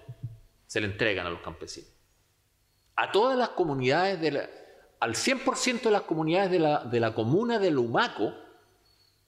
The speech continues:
que va a ser central en el resurgimiento del movimiento mapuche autonomista, se le entregan tierras. Ciento cincuenta y tres, cin-, ciento cincuenta y tres mil hectáreas. Y viene después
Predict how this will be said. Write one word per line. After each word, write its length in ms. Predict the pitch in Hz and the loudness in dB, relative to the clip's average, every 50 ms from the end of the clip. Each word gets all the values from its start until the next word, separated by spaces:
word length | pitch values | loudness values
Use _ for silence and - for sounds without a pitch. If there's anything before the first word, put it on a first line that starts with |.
| _ _ | _ _
que 120 | - 131 | -2 0
va 100 | 120 123 | 0 0
a 20 | 120 | 0
ser 200 | - - 151 127 | 0 0 0 0
central 760 | - - 117 104 95 85 - - 214 254 277 196 107 - - - | 0 0 0 0 -2 -4 -2 0 0 0 2 0 -2 -2 -2 -2
en 120 | 101 110 | 0 2
el 100 | 107 98 | 2 0
resurgimiento 1080 | 95 95 104 - - 113 101 90 - - 107 101 113 135 196 262 277 277 269 - 262 240 | 0 -2 -2 -2 -2 -4 -4 -4 -4 -2 -2 0 2 2 2 2 0 0 -2 -4 -2 0
del 120 | 247 240 | 0 0
movimiento 440 | 233 233 233 233 233 233 220 - 220 | 0 0 0 0 -2 -2 -2 -4 -2
mapuche 320 | 214 214 208 220 208 - | -2 -2 -2 -2 -2 -2
autonomista, 540 | 208 208 - 220 220 226 220 175 - - 226 - - - _ | -4 -2 -2 -2 -2 -2 -4 -6 -8 -12 -18 -20 -20 -20 _
se 140 | - - 139 | -4 -2 0
le 60 | 139 | 0
entregan 380 | 131 131 151 147 143 147 135 - | 0 0 0 0 0 0 -2 -4
tierras. 460 | - 90 76 - - - - - _ _ _ _ _ _ _ _ _ _ _ _ _ _ _ _ _ _ _ _ _ _ _ _ _ _ _ _ _ _ _ _ _ _ _ _ _ _ _ _ _ _ _ | -6 -8 -8 -8 -12 -18 -20 -20 _ _ _ _ _ _ _ _ _ _ _ _ _ _ _ _ _ _ _ _ _ _ _ _ _ _ _ _ _ _ _ _ _ _ _ _ _ _ _ _ _ _ _
Ciento 240 | - - 175 185 185 | -2 -2 0 0 0
cincuenta 380 | 156 175 165 170 151 131 - | 0 0 0 0 0 0 -2
y 40 | 139 | -2
tres, 180 | 127 160 143 - - - | -2 -2 -6 -6 -10 -14
cin-, 360 | - - 170 180 170 170 - - | -4 -2 -2 -2 -2 -4 -8 -2
ciento 260 | - 190 185 185 175 | -2 -2 0 0 -2
cincuenta 360 | - 156 143 - 147 127 127 | -4 -4 -2 -2 -2 -2 -2
y 20 | |
tres 180 | 120 139 131 113 | 0 0 0 2
mil 160 | 127 180 214 | 2 2 2
hectáreas. 640 | 233 202 - - - - 85 87 - 135 - - - - - _ _ _ _ _ _ _ _ _ _ _ _ _ - - - - _ _ _ _ _ _ _ _ _ _ _ _ _ | 2 0 0 -2 -2 -2 -4 -6 -10 -12 -12 -14 -16 -20 -20 _ _ _ _ _ _ _ _ _ _ _ _ _ -20 -20 -20 -20 _ _ _ _ _ _ _ _ _ _ _ _ _
Y 120 | - 160 | -2 0
viene 300 | 160 202 226 233 233 226 | 2 2 2 2 0 0
después 300 | 196 165 139 - 190 190 | 0 -2 0 0 0 -2